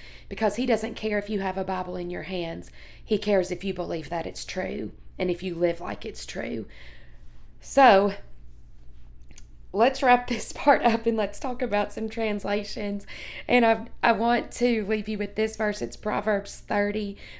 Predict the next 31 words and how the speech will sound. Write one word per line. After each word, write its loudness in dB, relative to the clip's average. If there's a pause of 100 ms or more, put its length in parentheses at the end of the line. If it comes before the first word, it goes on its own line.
(100)
verse 4
five. 0
It -2
says, 0
"Every 0 (260)
word 4
of -2
God -2 (280)
proves 0
true. -2 (300)
He 0
is 2
a 2
shield -2
to -2
those 0
who -4
take -6
refuge -6
in 0
him." -4 (480)
And 4 (800)
that 4 (240)
scripture 0
was 4
just -4
so -2
encouraging -2
to -8
me, -6
because -4